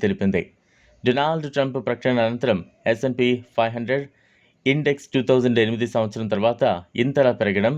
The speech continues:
ఇదే తొలిసారి. కొన్ని రోజులుగా భారీ నష్టాల్లో ట్రేడ్ అయిన స్టాక్ మార్కెట్లు ఒక్కసారిగా భారీగా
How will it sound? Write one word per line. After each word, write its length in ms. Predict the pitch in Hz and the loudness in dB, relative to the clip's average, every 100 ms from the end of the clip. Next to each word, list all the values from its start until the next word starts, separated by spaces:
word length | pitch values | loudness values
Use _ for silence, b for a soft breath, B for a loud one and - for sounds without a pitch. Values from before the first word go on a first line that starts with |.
| - - | -4 -4
ఇదే 140 | 110 131 139 | 0 0 0
తొలిసారి. 480 | 131 127 131 104 85 - 143 | -4 -2 0 -2 -4 -6 -2
కొన్ని 160 | 160 160 | 0 2
రోజులుగా 400 | 131 123 113 135 117 113 | 0 0 0 0 0 0
భారీ 260 | 113 143 139 | 0 0 -4
నష్టాల్లో 380 | 127 - 127 123 117 | -2 0 2 2 0
ట్రేడ్ 200 | 110 113 | 0 0
అయిన 140 | 113 110 | -2 -4
స్టాక్ 380 | - 117 120 127 | 0 2 2 0
మార్కెట్లు 480 | 113 110 107 101 131 127 | 0 0 -2 -2 0 0
ఒక్కసారిగా 600 | 104 127 110 113 104 107 98 - | 0 0 2 2 2 0 0 0
భారీగా 360 | 101 107 104 | 0 0 -2